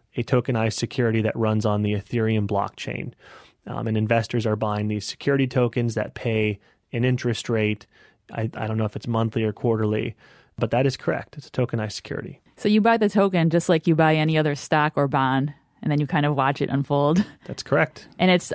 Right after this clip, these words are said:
Speaker 2: all very structured, so it's, like, very safe. It's under the, every restriction possible.
Speaker 1: Yeah, so what he's doing is he's using a securities exemption known as Regulation D, a five oh six C.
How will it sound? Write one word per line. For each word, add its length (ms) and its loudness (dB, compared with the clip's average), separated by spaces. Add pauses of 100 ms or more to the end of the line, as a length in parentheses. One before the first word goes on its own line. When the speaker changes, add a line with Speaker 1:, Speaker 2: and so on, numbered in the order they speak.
Speaker 2:
all 160 6
very 220 4
structured, 560 0
so 140 -2
it's, 260 -4
like, 140 -2
very 260 2
safe. 400 2
It's 120 -2
under 300 0
the, 380 0
every 160 0
restriction 520 -2
possible. 600 -2 (460)
Speaker 1:
Yeah, 180 2
so 180 0
what 140 2
he's 160 -2
doing 300 2
is 100 2
he's 200 2
using 600 2
a 240 0
securities 520 0
exemption 640 0
known 260 2
as 140 0
Regulation 600 2
D, 400 0 (140)
a 80 -12
five 280 0
oh 60 0
six 320 -6
C. 320 -4